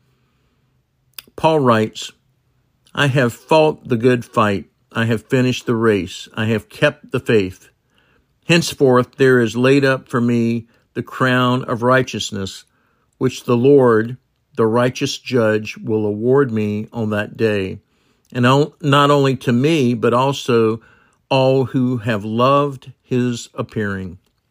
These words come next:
The aforementioned scripture pertains to Paul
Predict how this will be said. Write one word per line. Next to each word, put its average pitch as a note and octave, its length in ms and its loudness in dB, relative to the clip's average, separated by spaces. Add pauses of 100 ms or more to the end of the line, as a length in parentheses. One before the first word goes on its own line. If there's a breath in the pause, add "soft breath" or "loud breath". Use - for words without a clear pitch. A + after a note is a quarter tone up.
(1300 loud breath)
The D3 60 2
aforementioned G3+ 640 2
scripture F3+ 500 -2
pertains C3+ 540 -4
to - 100 -10
Paul A#2 560 -4